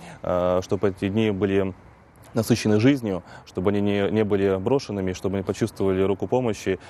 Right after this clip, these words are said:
и поддержку как от, э, э, простых граждан, так и от профессиональных, э, и медицинских сотрудников, и психологов, социальных работников,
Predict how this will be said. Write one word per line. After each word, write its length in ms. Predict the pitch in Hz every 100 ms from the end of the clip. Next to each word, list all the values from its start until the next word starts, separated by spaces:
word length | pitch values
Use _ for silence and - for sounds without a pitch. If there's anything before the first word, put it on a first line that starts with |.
| -
и 80 | 95
поддержку 640 | 95 101 117 - 101 95 92
как 280 | 101 -
от, 100 | 98 - 98
э, 280 | 95 95 - - -
э, 180 | 90 92
простых 340 | - 104 -
граждан, 320 | 120 110 101 92
так 220 | 104 -
и 40 |
от 100 | 92
профессиональных, 640 | - 92 101 107 101 95 -
э, 160 | 95 95 - -
и 120 | 95
медицинских 400 | 92 90 143 120
сотрудников, 560 | 113 110 107 98 101 92 -
и 180 | 95
психологов, 580 | 90 98 - 131 110 104 - -
социальных 320 | 104 123 127 113
работников, 560 | 101 101 98 92 92